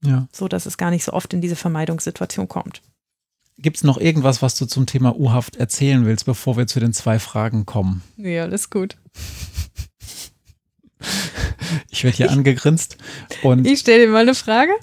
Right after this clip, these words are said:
Speaker 1: Ja, du stellst mir mal eine Frage, genau.
Speaker 2: Ich stell dir mal eine Frage. Matthias, du bist abends unterwegs und gerätst in einer Auseinandersetzung vor einer Kneipe. Du wirst angerempelt, schubst den Rempler nur von dir weg und fällst dabei leider hin.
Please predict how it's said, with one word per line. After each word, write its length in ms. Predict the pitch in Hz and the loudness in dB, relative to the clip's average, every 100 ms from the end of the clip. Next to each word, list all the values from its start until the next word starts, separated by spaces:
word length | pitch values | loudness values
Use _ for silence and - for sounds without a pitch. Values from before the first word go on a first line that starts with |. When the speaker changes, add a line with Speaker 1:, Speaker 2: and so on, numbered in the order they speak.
| - | 2
Speaker 1:
Ja, 220 | 143 139 | 6 6
du 120 | 139 | 4
stellst 300 | 135 131 127 | 2 2 2
mir 80 | 127 | 4
mal 120 | 113 | 4
eine 120 | 107 | 4
Frage, 380 | 107 - 101 98 | 0 0 2 2
genau. 180 | 98 95 | 0 0
Speaker 2:
Ich 60 | 92 | 0
stell 200 | 131 175 | 0 -2
dir 80 | 50 | -4
mal 80 | |
eine 140 | 50 208 | -6 -6
Frage. 280 | - 175 190 | -4 -2 0
Matthias, 560 | 220 - 196 - - - - - - - - - | 0 4 2 2 -8 -8 -6 -6 -8 -16 -20 -14
du 220 | 202 269 | -6 -2
bist 340 | 254 262 - - | 0 0 0 2
abends 380 | 262 370 370 | 2 2 -4
unterwegs 760 | - 277 294 202 196 262 - - | -2 2 2 2 0 -2 -6 -10
und 260 | - 214 | -4 -4
gerätst 460 | - 202 208 226 - | -2 -2 -2 -4 -2
in 140 | 233 | -2
einer 240 | 220 214 - | 0 -2 -2
Auseinandersetzung 840 | 190 196 180 190 208 180 - 208 | -4 -2 0 0 -2 -4 -6 -6
vor 180 | - 202 | -6 -8
einer 180 | 202 208 | -6 -6
Kneipe. 440 | - - - - - _ - - - _ _ | -6 -6 -6 -8 -16 _ -20 -20 -20 _ _
Du 140 | 180 | -8
wirst 180 | 165 - | -6 -4
angerempelt, 640 | - 311 277 262 262 269 - - | 0 2 2 2 2 0 -2 -10
schubst 560 | - - 339 - - - | -6 -4 -4 -4 -4 0
den 160 | 220 | 2
Rempler 420 | 202 220 294 - 233 | 2 2 0 0 2
nur 200 | 226 226 | 2 0
von 240 | 202 185 | -2 -2
dir 180 | 175 170 | -2 0
weg 200 | 269 - | -2 -2
und 180 | 214 214 | -4 -4
fällst 460 | - 190 208 - | -4 -4 -2 -4
dabei 240 | 202 190 190 | -4 -2 0
leider 260 | 180 175 | 0 2
hin. 260 | 180 170 | 2 2